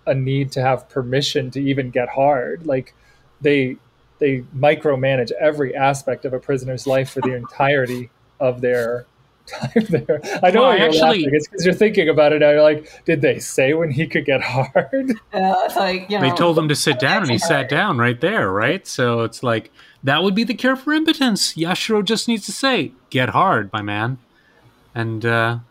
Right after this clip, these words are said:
Speaker 2: lo and behold. Now that, um, there was actually an article, um, that came out today about, I think it was today or yesterday, about the guy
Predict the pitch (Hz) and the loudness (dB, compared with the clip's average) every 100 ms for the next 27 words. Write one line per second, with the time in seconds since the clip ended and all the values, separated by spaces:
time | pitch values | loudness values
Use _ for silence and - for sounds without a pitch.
0 | _ - 120 139 143 156 233 175 - _ | _ -6 -2 0 0 0 0 -2 -6 _
1 | _ - - _ 127 113 143 - _ _ | _ -20 -20 _ -2 2 0 -2 _ _
2 | - 175 175 _ _ - 147 196 190 226 | 0 0 0 _ _ -16 -2 0 2 0
3 | - 196 165 185 185 160 135 117 - 139 | 0 0 0 0 0 0 -2 -4 -2 0
4 | 131 127 120 117 120 - _ _ _ _ | 2 2 0 -2 -6 -12 _ _ _ _
5 | _ _ 143 127 - 170 147 127 120 - | _ _ -6 -6 -4 -2 0 -2 -4 -8
6 | 135 175 147 117 117 113 110 - _ _ | -4 -2 -2 0 0 0 -4 -14 _ _
7 | _ _ _ - 123 131 123 131 139 123 | _ _ _ -12 -6 -6 -6 -4 -2 0
8 | 131 156 - 127 110 110 - 104 113 113 | -2 -4 -6 -4 -2 -4 -4 -4 -2 0
9 | 120 120 123 123 123 120 | 2 0 0 0 -2 -6